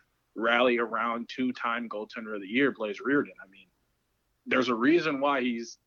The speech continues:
you know, won goalie of the year two times in a row. The defense has to be better. You know, give it, uh,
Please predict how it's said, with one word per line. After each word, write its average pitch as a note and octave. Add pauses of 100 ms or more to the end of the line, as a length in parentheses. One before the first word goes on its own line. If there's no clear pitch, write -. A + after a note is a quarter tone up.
(160)
you A#2+
know, A2
won A2+
goalie A#2
of G#2
the G#2+
year B2
two A#2+
times A2
in G2+
a F#2
row. G#2+ (920)
The A2+
defense B2
has A#2
to B2
be G#2+
better. A2 (880)
You A#2+
know, A2+
give B2+
it, A#2+
uh, C3